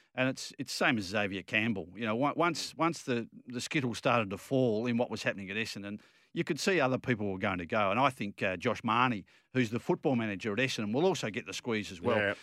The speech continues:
Speaker 1: So, but if, uh, uh, Pe-, and Peter Bell is right in with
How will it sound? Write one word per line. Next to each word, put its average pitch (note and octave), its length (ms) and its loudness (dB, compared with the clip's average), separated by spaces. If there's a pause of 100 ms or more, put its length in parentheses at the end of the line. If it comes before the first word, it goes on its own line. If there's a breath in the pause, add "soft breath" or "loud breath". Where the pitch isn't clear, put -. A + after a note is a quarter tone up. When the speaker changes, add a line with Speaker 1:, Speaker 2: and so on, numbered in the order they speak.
(120)
Speaker 1:
So, D#3+ 180 0
but D#3+ 160 0
if, D#3 120 0 (120)
uh, E3+ 40 2
uh, E3+ 260 -4 (300)
Pe-, G3+ 200 2
and D3+ 180 2
Peter G#3 220 2
Bell D#3 160 4
is C#3 100 4
right E3 500 2
in D#3+ 220 4
with F#2+ 320 -2